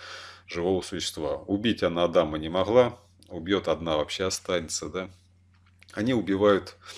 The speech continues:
ну, сначала он, потом они, все это в благодетель переводят, в жертву. Да, она убивает это животное и пожирает его труп, и этим самым мерзким блюдом угощает своего, так назовем его, мужа Адама, да.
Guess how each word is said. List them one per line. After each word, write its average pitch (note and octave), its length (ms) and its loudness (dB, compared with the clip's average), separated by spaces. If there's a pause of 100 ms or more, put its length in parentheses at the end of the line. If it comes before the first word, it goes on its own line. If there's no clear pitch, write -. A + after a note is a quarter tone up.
(140)
ну, C#3+ 80 2
сначала A#2 300 6
он, C3 200 4
потом E2 360 0
они, F2 280 -2
все - 180 -6
это D#2 180 -4
в D2 60 -16
благодетель D#2+ 640 -4
переводят, E2+ 640 -2 (800)
в E2 100 -12
жертву. E2 440 2
Да, F#2 160 0
она C#3+ 160 2
убивает G#2 440 6
это G2 200 0
животное E2+ 560 -2
и - 20 -10
пожирает F2+ 460 2
его E2 220 -4
труп, C#3+ 360 2
и E2 60 0
этим D#2+ 320 -4
самым A2+ 520 2 (1000)
мерзким F#2+ 560 2
блюдом G2+ 480 2
угощает E2+ 600 0
своего, D#2 640 -6 (100)
так - 200 -14
назовем E2 380 -8
его, D2+ 140 -8
мужа E2+ 460 -4 (160)
Адама, D#2 520 -8
да. F#2+ 240 -10